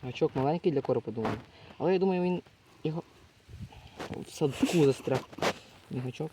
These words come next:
Зараз давайте быстренько достанемо гачка. Як це робить, ось отакого витягуємо із бороди. Ой.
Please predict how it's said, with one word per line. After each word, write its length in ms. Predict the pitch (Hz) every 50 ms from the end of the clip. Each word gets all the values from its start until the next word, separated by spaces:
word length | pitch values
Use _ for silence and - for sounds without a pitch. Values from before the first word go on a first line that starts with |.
| -
Зараз 180 | - 120 117 120
давайте 220 | 123 123 120 - 107
быстренько 400 | 110 117 - - 127 127 - 117 - - - - - - - - - -
достанемо 360 | 139 - - 131 131 123 123
гачка. 320 | 127 123 - - 147 165 175 - - _ - _ _ _ _ - _ _ _ _ _ _ _ _ _ _ - - _ _ _ _ -
Як 140 | 113 107 -
це 120 | - 135
робить, 200 | 131 127 113 -
ось 220 | 117 113 - - - - - -
отакого 400 | 127 - 123 - 131 127 120 - - - - - -
витягуємо 380 | 127 - 131 123 127 117 120
із 180 | 123 120 - - - - - - - - -
бороди. 420 | 120 120 113 - 110 110 143 175 202 - - - - - - - - - - - - -
Ой. 240 | 120 131 160 180